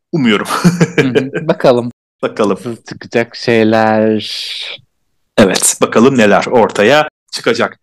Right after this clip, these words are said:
Speaker 1: Pekala. Bizden bu bölümlükte bu kadar. Bizi izlediğiniz ve dinlediğiniz için çok teşekkür ediyoruz.
Speaker 2: Bizi izlemeye ve dinlemeye devam edin diyorum.
Speaker 1: Bizlere drag race günlükleri at gmail nokta com e-posta adresinden, Drag Race Günlükleri isimli YouTube kanalından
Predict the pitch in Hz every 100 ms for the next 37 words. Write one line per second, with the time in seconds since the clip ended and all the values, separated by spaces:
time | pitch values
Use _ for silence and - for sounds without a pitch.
0 | _ - 135 120 107 98 _ _ _ -
1 | 147 139 143 131 127 127 120 117 113 120
2 | - 147 135 143 165 - 127 123 131 123
3 | 117 113 107 117 127 110 110 104 104 151
4 | 156 - - - - - 98 95 160 -
5 | - - _ _ _ _ 127 107 120 101
6 | 113 104 107 117 107 95 95 120 123 104
7 | 98 98 92 92 92 90 113 175 185 _
8 | _ _ _ - 190 147 147 135 151 170
9 | 135 151 170 143 143 131 - 135 131 127
10 | 127 165 160 160 - 135 139 123 120 117
11 | - 117 160 180 180 139 - 120 - 113
12 | 101 _ 117 104 110 - 107 131 175 214
13 | _ _ _ 147 190 160 151 - 143 123
14 | 131 123 - 123 117 151 170 185 190 190
15 | 190 185 202 220